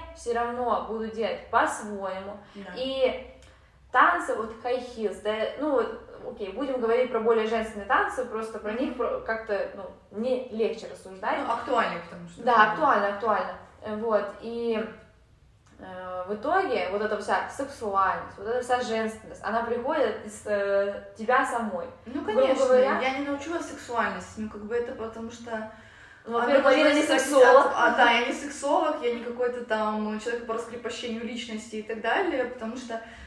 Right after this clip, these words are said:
Speaker 2: ну, это всё реально вот, э, самоощущение себя. Насколько, к-, когда вы сможете себя полностью отпустить и расслабиться, ну, всё само как бы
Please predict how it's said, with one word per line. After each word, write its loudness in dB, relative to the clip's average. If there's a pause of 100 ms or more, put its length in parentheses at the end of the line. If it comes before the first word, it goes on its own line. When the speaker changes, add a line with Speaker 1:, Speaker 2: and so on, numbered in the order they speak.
Speaker 2:
ну, -6 (400)
это -8
всё -2
реально 0
вот, -6
э, -10
самоощущение -8
себя. -10
Насколько, -8
к-, -8
когда 0
вы -2
сможете -8
себя -8
полностью -8
отпустить -12
и -6
расслабиться, -6
ну, -6
всё -12
само -12
как -18
бы -10